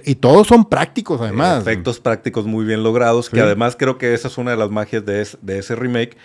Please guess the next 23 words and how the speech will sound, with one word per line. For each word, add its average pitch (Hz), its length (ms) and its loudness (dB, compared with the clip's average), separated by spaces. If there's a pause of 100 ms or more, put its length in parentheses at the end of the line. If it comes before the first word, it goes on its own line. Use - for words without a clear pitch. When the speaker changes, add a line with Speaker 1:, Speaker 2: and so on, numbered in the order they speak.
(260)
Speaker 2:
que - 100 -6
si 104 100 -10
tú 113 140 -4
ves 127 140 2
la 143 60 2
original, 131 560 0
tiene 107 260 -6
como 101 260 -8
que 92 80 -12
todo 104 260 -4
el 139 80 -4
sabor 113 360 0
de 113 80 0
horror 110 420 0
de 98 340 0
esa 135 280 2
época, 120 480 -2 (120)
Speaker 1:
Sí. 92 240 -6
Speaker 2:
y 110 140 -2
luego 120 540 4
Cronenberg 120 480 0
logró 110 320 2
agarrar 131 480 4